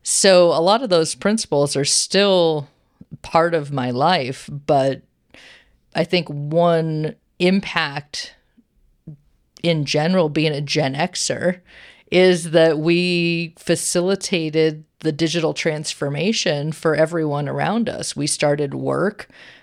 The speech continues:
before everybody had cell phones, and then we switched them to cell phones. We moved from Rolodex to LinkedIn. We set up the first computer. <laughs>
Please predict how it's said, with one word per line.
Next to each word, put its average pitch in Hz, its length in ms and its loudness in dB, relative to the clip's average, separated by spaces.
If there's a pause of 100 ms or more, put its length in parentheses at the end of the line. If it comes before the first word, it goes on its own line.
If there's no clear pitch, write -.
(120)
before 180 500 0
everybody 170 480 0
had 170 240 0
cell 208 320 0
phones, - 600 -6
and 147 180 -2
then 147 180 -2
we 156 100 0
switched - 440 -6
them 165 140 -2
to 165 80 -4
cell 202 320 -2
phones. - 560 -8
We 147 140 -2
moved 170 380 0
from 190 300 -2
Rolodex 175 640 -2
to 190 120 -2
LinkedIn. 202 720 0 (440)
We 156 340 2
set 185 300 2
up 208 180 0
the 220 100 2
first - 440 2
computer. 269 680 2
<laughs> - 40 -20